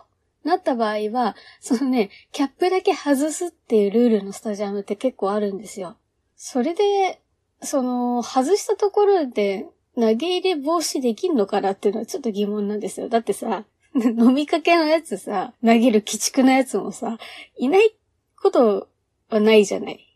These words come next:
気になってはいたんですけど、そういうルールでしたね。まあ、っていうので、ペットボトル持ってきて、で、飲み残しがあります。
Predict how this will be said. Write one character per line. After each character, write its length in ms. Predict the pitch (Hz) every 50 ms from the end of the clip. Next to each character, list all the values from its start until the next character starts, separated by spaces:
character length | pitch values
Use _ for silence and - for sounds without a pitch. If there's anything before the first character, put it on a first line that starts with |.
| _ _ _ _ _
気 160 | - - 302
に 100 | 302 320
な 100 | 330 349
っ 60 | 339 -
て 160 | _ - 285
は 80 | 269
い 100 | 262 254
た 160 | 254 - 277 277
ん 80 | 277
で 80 | 277 233
す 140 | 226 - -
け 80 | -
ど、 100 | 277 320
そ 180 | 294 - 233 208
う 60 | 208
い 160 | 208 208 196
う 40 | 196
ル 100 | 196 208
ー 40 | 202
ル 100 | 240 240
で 80 | 214 226
し 120 | - -
た 140 | - 202 196
ね。 220 | 226 254 285 - _ _ _ _ _ _ _ _
ま 100 | - 226
あ、 20 |
っ 20 | 214
て 140 | - 294 311
い 60 | 359
う 60 | 359
の 100 | 294 226
で、 440 | 196 220 214 220 214 202 190 - - _ _
ペ 80 | 269
ッ 40 | 277
ト 120 | 262 - 392
ボ 140 | 427 453
ト 140 | 415 - 302
ル 100 | 233 220
持 180 | 208 202 196 196
っ 40 | -
て 320 | _ _ _ - 277 269
き 160 | - - -
て、 540 | - _ - 226 226 220 214 208 190 185 - _ _ _ _
で、 80 | 277 262
飲 200 | 247 233 233 240
み 140 | 254 269
残 340 | 269 277 269 254 - 269 262
し 200 | 254 - - 262
が 240 | 240 233 233 - 254
あ 60 | 233
り 180 | 220 233 240 240
ま 160 | 240 254 262
す。 560 | - - - - 233 226 226 220 208 190 226